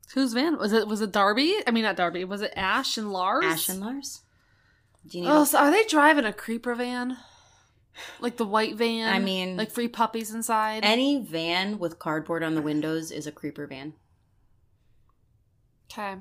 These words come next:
Speaker 1: Keep going.
Speaker 2: Do you need a wine break?
Speaker 1: No.
Speaker 2: Okay. Darby, huh. She came in the rec hall after Ash and Lars,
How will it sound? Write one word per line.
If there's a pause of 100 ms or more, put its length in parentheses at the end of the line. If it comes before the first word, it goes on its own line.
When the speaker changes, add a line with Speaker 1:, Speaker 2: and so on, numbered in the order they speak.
(280)
Speaker 1:
Keep
going. (320)
Speaker 2:
Do
you
need
a
wine
break?
Speaker 1:
No. (100)
Speaker 2:
Okay. (760)
Darby, (340)
huh. (380)
She
came
in
the
rec
hall
after
Ash
and
Lars,